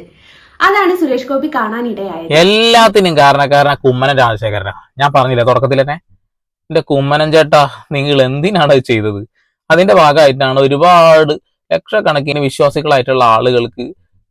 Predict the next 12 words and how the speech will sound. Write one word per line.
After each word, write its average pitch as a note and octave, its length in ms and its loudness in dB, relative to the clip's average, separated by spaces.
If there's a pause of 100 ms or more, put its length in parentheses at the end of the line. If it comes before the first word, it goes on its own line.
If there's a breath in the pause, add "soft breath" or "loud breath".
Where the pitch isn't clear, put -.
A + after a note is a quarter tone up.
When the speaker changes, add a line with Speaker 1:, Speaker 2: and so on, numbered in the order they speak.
(160)
Speaker 2:
അമ്പലത്തിൽ, D3+ 480 -2
ഗുരുവായൂർ C3+ 380 0
അമ്പലത്തിൽ A#2+ 300 -6
പോകാൻ A#2+ 300 -8
കഴിയാതിരിക്കുകയും A2 840 -8 (280)
ഒരു C3 140 0
ഫോട്ടോ C#3 420 0
എടുക്കാൻ B2 340 -4
പറ്റാത്ത A#2 340 -6
രീതിയിലേക്ക് A2 520 -8
മാറിയത് G#2+ 540 -6
എന്നുള്ളത്. G#2 440 -10